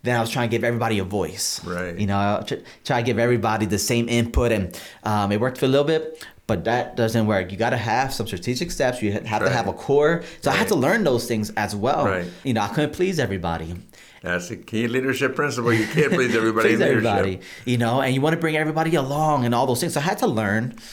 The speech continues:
Speaker 1: um, how to love God, how to love people, but also how to have that core that's really gonna protect the vision, protect our hearts, our family.
Speaker 2: Right.
Speaker 1: Um, and so, but I s-, I serve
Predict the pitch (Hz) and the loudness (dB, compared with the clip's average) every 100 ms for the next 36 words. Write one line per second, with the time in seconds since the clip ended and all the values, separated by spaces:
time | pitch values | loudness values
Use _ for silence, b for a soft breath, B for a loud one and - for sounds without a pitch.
0 | B - 110 107 107 104 95 127 156 - | B -2 2 2 2 0 -2 -2 -2 0
1 | 123 110 107 107 107 123 131 120 135 135 | 2 2 0 -4 -4 -2 -2 0 0 0
2 | 110 101 101 - - 147 151 165 180 175 | 0 0 0 -2 -8 -8 -2 0 0 -4
3 | B - - 117 143 143 147 147 135 117 | B -6 -2 -2 -2 -4 -4 -2 -2 -2
4 | 101 - - 143 143 107 98 95 - 120 | -2 -6 -8 0 2 2 0 -4 -2 0
5 | 123 113 107 110 120 110 95 95 107 147 | 0 -2 -2 -6 -6 -6 -6 -4 -4 -4
6 | 165 - B B - 101 - 110 107 - | -8 -12 B B -8 -6 -2 -4 -4 -6
7 | 95 90 87 95 113 - 80 92 - 95 | -2 -2 -2 -2 -2 -2 -2 -2 -4 -2
8 | 107 131 165 180 90 87 82 78 B 110 | -2 -2 -6 -6 -4 -2 -4 -8 B -2
9 | 101 101 98 101 98 110 101 - 107 101 | 0 2 2 0 -2 -4 -4 -2 2 2
10 | 98 87 B B _ - - - - 107 | 0 -4 B B _ -20 -18 -10 -4 -2
11 | 101 - - 95 - 104 131 139 | -2 -4 -4 -4 0 2 2 -2